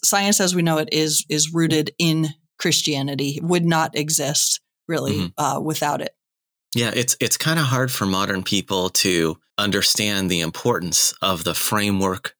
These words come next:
Speaker 2: that the worldview lays. What these guys are saying is, is that people became curious about science after they had done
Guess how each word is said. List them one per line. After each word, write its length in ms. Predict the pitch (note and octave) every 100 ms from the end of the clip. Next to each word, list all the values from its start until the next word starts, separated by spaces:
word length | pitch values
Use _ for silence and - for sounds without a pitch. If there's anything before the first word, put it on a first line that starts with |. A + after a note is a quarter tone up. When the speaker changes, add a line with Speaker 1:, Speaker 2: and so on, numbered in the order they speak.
| -
Speaker 2:
that 140 | F2+
the 120 | G2
worldview 600 | F2 G2 G2 F2+ F#2+ F#2+ F2+
lays. 480 | G2+ F2+ E2 - - _ _
What 180 | A2+ G#2+
these 200 | A#2 C3
guys 180 | B2+ A2
are 80 | F#2+
saying 400 | - A#2+ A2 F2+
is, 320 | D#2+ D#2+ - _ _
is 180 | G#2 F#2+
that 240 | G2 F2+ -
people 300 | - B2 G#2
became 420 | G#2+ - G2+ F#2+
curious 480 | - A#2 A2+ G#2 F#2
about 240 | F#2 E2
science 560 | - A2+ G2+ E2+ - - _ _
after 460 | F2+ G2+ A#2 - G2+ G2+
they 160 | F#2
had 220 | G2 E2+
done 380 | F2+ F#2+ G2 G2+